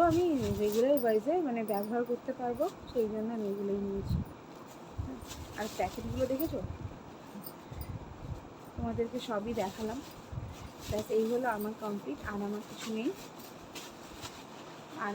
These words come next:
আমি একটা ড্রেস বানাতে দিয়েছি বললাম, সেটা নবমীর দিন তোমাদের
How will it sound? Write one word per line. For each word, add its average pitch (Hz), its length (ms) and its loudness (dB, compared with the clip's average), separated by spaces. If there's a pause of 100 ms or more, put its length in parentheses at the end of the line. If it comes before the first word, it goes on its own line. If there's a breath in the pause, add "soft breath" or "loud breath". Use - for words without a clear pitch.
আমি 220 120 2 (140)
একটা 247 200 -4
ড্রেস 214 280 2
বানাতে 202 340 -2
দিয়েছি 240 200 0 (120)
বললাম, 220 240 2 (100)
সেটা 220 260 -4
নবমীর 196 380 2
দিন 202 160 -2
তোমাদের 196 300 -4